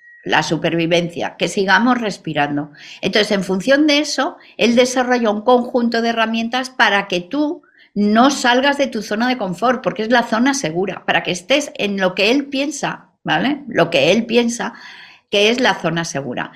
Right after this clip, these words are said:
Entonces, frente a un reto, lo que te va a, mm, la tendencia de tu cerebro, lo que te va a hacer, eh, mm,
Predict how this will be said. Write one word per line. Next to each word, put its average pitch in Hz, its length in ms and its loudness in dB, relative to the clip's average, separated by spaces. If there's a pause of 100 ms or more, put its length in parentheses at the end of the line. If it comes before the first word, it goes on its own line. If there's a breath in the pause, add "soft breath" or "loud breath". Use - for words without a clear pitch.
(180 loud breath)
Entonces, 202 340 0
frente 214 380 2
a 277 80 4
un 311 140 4
reto, 294 560 0
lo 202 240 2
que 185 100 -2
te 175 160 -2
va 240 540 4
a, 180 560 -2
mm, 175 460 -4 (200)
la 190 240 2
tendencia 226 560 0
de 233 160 0
tu 202 160 -6
cerebro, 180 540 -2
lo 208 220 2
que 190 120 -2
te 180 160 -2
va 180 200 2
a 262 40 4
hacer, 247 400 -8 (220)
eh, 160 540 -2 (420)
mm, 175 460 0